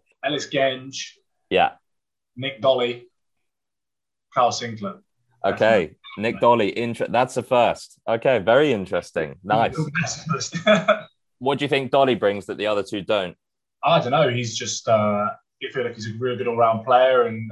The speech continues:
Speaker 1: um, obviously he's a Tigers lad as well. So, uh,
Speaker 2: True.
Speaker 1: yeah. <laughs> Tigers, but sorry.
Speaker 2: Yeah, there's a bit of bias in there, I suppose. You have to back your boys. Um, um,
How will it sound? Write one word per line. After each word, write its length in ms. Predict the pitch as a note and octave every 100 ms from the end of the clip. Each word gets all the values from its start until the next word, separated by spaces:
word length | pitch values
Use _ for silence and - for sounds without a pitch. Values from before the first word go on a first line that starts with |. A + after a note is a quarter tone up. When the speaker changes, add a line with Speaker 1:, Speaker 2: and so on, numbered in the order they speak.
| A2 G#2+
Speaker 1:
um, 380 | G#2+ G#2 G#2 - _ _ _ _ _ -
obviously 220 | A#2+ A#2+
he's 80 | A2
a 20 |
Tigers 360 | C3+ C3+ C3 B2+
lad 180 | C3+ C3
as 120 | B2
well. 220 | C3+ D3
So, 220 | C#3+ B2 A2+ A2+ A2+
uh, 300 | A2+ A2+ A2+ - _ _ _ -
Speaker 2:
True. 200 | G2 F2+ - _ _ -
Speaker 1:
yeah. 580 | - D#3+ - G3 D#3 -
<laughs> 60 | -
Tigers, 280 | F3+ D#3+ C#3
but 220 | C3+ C3
sorry. 320 | - C#3 C3 A2 A2
Speaker 2:
Yeah, 680 | G#2 A2 G#2 G#2 A2 A2+
there's 140 | A#2 A#2
a 40 |
bit 160 | B2+ A#2+
of 80 | G2+
bias 380 | G#2+ F#2+ F#2 -
in 100 | F#2+
there, 180 | F2+ F#2
I 80 |
suppose. 380 | F#2 - E2+ E2+
You 100 | F#2
have 160 | G2 F2+
to 80 | F2+
back 180 | F2 -
your 140 | E2
boys. 320 | F2 E2+ E2
Um, 100 | F#2
um, 500 | F#2 F#2+ F#2+ F#2+ G2